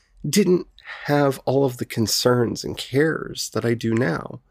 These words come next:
most of which, when I sit down and actually evaluate them and bring a mindful view to them, don't matter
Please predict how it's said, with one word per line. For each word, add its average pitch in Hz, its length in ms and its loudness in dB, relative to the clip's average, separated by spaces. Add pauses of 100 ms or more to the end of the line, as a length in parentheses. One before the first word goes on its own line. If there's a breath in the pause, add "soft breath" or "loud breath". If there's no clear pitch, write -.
(600)
most 214 280 6
of 120 120 -2
which, - 300 -8
when 127 300 0
I 107 180 -4
sit 120 240 0
down 117 260 2
and 107 120 2
actually 98 440 -4 (540)
evaluate 113 800 0
them 98 260 -4
and 107 220 -8 (240)
bring 117 300 2 (520)
a 110 80 0
mindful 110 640 2 (260)
view 131 320 2
to - 140 -6
them, 117 260 -2 (760)
don't - 280 2
matter 131 580 0